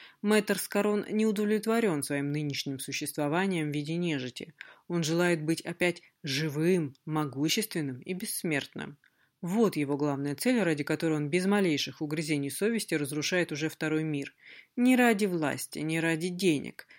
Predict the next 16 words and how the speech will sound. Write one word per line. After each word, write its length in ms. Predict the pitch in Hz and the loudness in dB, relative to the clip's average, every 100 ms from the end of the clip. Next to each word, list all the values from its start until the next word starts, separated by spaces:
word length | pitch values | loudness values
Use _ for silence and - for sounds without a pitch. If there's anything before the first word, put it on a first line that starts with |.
| _ | _
лишь 340 | 190 185 180 165 | 0 4 4 2
для 220 | 160 165 | 2 2
того, 380 | 165 160 180 196 | 2 0 2 0
чтобы 420 | - 180 170 180 | -2 -2 0 -2
жить. 640 | 185 160 185 160 - - - _ _ _ 185 | -2 -2 0 0 -2 -10 -14 _ _ _ 0
Даже 280 | 214 220 | 2 4
могущество 680 | 226 233 220 254 214 160 - | 4 4 4 4 4 2 2
ему 300 | 151 151 147 | 0 2 0
нужно 240 | 147 143 151 | -2 -2 0
главным 340 | 156 147 147 | 0 0 0
образом 400 | 190 196 160 143 | 0 0 -2 -2
как 240 | 143 143 | -4 -4
гарантия 540 | 139 156 156 139 143 135 | 0 0 0 0 -2 -2
неприкосновенности 1040 | 160 156 170 180 - 196 170 135 135 - | -2 0 -2 -2 -2 0 0 -2 -4 -6
его 200 | 139 135 - - | -6 -6 -10 -12
бесценной, 920 | 165 165 - - 175 190 220 190 127 | -2 0 0 -2 2 4 6 4 0